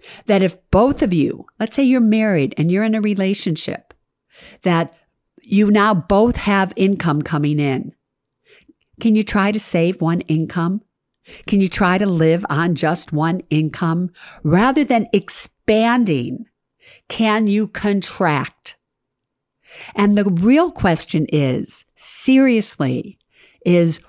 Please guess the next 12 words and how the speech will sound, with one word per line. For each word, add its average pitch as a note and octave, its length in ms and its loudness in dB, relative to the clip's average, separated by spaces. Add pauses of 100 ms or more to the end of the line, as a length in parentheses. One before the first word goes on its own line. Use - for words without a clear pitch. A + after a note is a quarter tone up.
when A3 500 2
do C4+ 100 2
you F3 280 4
buy G3 500 0
what F#3+ 240 0
you D3+ 180 0
need G#3 640 0
versus G3+ 420 -2
what G3 180 -2
you G3+ 120 0
can G#3 160 -2
afford E3+ 720 2